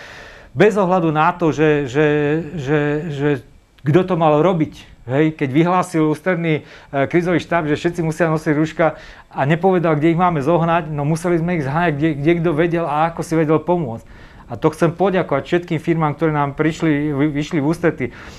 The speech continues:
My sme jediní mali najkvalitnejšie tie rúška v, e, období a veľmi rýchle tým, e, kritickým, e, kategóriám ľudí najviac ohrozených, e,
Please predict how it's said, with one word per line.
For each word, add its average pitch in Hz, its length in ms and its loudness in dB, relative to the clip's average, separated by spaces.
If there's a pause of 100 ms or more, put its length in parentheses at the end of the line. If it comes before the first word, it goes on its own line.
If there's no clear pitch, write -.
(160)
My 147 80 -4
sme 156 320 2
jediní 175 240 0
mali 143 400 0 (640)
najkvalitnejšie 160 800 0
tie 131 120 -4 (280)
rúška 123 480 -2
v, - 80 -16
e, 151 80 -2 (240)
období 151 400 2
a 165 120 -2
veľmi 175 280 0
rýchle 156 320 -2
tým, 135 240 -4
e, 120 40 -12 (840)
kritickým, 143 640 -2
e, 131 100 -4 (600)
kategóriám 139 600 -2
ľudí 131 520 -2
najviac 143 440 -2
ohrozených, 135 680 -2
e, - 40 -20